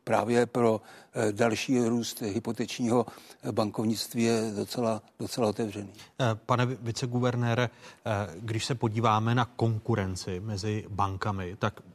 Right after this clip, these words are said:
Speaker 2: jsem si vědom toho, že ta otázka je politická, protože ji nastavují politici, ale týká se bankovního sektoru v České republice, zavedení sektorové daně pro banky, se kterým v tomto týdnu přišli sociální demokraté. Byla by to ta konkurence,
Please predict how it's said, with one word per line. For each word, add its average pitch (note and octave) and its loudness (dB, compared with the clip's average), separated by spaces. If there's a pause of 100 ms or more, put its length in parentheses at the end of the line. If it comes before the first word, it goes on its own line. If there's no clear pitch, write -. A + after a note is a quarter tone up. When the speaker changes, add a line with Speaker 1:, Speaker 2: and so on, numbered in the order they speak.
(100)
Speaker 2:
jsem A#2+ 0
si C#3 -2
vědom A#2+ 2
toho, A#2 0
že A2 -4
ta A2 -2
otázka G#2+ -4
je G#2+ 0
politická, A2+ -2
protože G#2 -8
ji G2+ -2
nastavují G2+ -4
politici, A#2+ -4
ale F#2+ -4
týká G#2+ -4
se A2 -4 (400)
bankovního G#2 0
sektoru G#2+ -4
v - -10
České - -4
republice, G2+ -4
zavedení G#2+ 0
sektorové A2 -2
daně F#2 -2 (340)
pro A#2 2
banky, G#2 0
se G#2+ -4
kterým A2 -2
v G#2 -4
tomto G#2 0
týdnu G#2+ -2
přišli A2 -6
sociální A2 0
demokraté. A2 0
Byla B2+ 4
by A3 2
to G#3+ 4
ta F3+ 2
konkurence, A#2+ 2